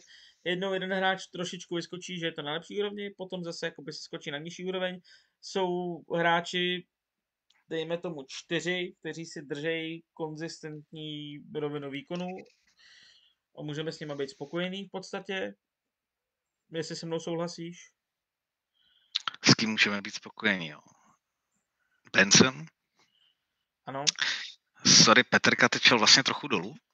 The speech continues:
Speaker 2: ale jakože pořád, pořád nechá na ledě, takže nechci ho, nechci ho hanit, jenom spíš už to není tak jako výrazné jako na začátku sezony.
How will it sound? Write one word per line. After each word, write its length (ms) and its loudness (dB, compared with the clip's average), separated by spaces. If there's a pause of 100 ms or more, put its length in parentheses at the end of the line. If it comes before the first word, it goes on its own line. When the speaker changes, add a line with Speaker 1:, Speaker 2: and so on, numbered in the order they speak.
(120)
Speaker 2:
ale 220 8
jakože 380 2
pořád, 320 4 (160)
pořád 260 6
nechá 300 8
na 100 0
ledě, 340 0
takže 280 4
nechci 300 0
ho, 160 -14
nechci 260 0
ho 120 2
hanit, 380 0
jenom 180 6
spíš 240 2
už 120 2
to 100 2
není 180 0 (180)
tak 220 6
jako 260 4 (100)
výrazné 480 6
jako 200 -4
na 80 -10
začátku 400 -2
sezony. 480 -2